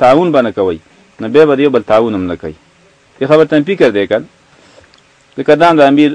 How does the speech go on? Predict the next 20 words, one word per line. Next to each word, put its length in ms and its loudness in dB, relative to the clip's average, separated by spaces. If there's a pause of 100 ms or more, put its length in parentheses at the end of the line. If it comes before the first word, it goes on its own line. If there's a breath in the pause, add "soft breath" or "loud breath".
(120)
پر-، 220 -2 (100)
فرمانۍ 420 -2
کې 160 -4
راځي. 260 -4 (1400)
دې 120 -6
خبر 160 0
ته 60 -4
مې 140 0
فکر 280 0
دی. 120 0 (1600)
نو 80 -10
د 160 -2
دې 80 4 (100)
وجه 180 2
دا 160 4
ده 120 2 (480 soft breath)
چې 60 -6
د 120 0 (140)
امیر 260 4
تابعداري 600 0